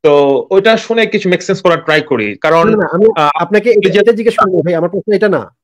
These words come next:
Speaker 2: ভাই, আমার প্রশ্ন এটা না তো। আমার
Speaker 1: ওকে।
Speaker 2: প্রশ্ন হচ্ছে যে আপনি যে কোরআনের যে আয়াতগুলা যখন পড়েন, সেটার যে
Speaker 1: হুম।
Speaker 2: ব্যাখ্যাগুলা, সেই ব্যাখ্যাগুলা সঠিক ব্যাখ্যা কোনগুলাকে বলে আপনি মনে করেন, যেগুলা হচ্ছে, যারা হচ্ছে ইসলামের ক্লাসিক্যাল যুগের যারা স্কলার, নবী
Speaker 1: আমি
Speaker 2: মোহাম্মদ,
Speaker 1: যেটা
Speaker 2: তার সাহাবা
Speaker 1: মনে করি,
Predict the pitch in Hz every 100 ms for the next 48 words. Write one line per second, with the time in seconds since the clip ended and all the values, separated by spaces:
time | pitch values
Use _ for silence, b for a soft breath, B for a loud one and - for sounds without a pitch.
0 | - 156 165 170 190 - 175 180 139 -
1 | 98 - _ _ _ _ 123 135 127 160
2 | 165 170 170 247 180 127 123 147 151 147
3 | 139 156 151 143 147 160 147 165 139 147
4 | 147 165 160 165 160 151 160 143 104 _
5 | _ _ - 139 147 143 143 127 127 160
6 | 180 139 104 127 131 - 151 180 175 104
7 | _ _ _ _ - 175 196 196 190 202
8 | 196 202 208 208 202 196 175 170 160 156
9 | 151 131 123 110 104 110 143 151 151 151
10 | - 165 143 143 147 147 - 143 143 151
11 | 151 151 156 170 180 196 170 175 160 156
12 | 147 - 139 117 - _ _ _ - 135
13 | 160 170 160 208 240 220 214 220 214 214
14 | 196 190 202 - 196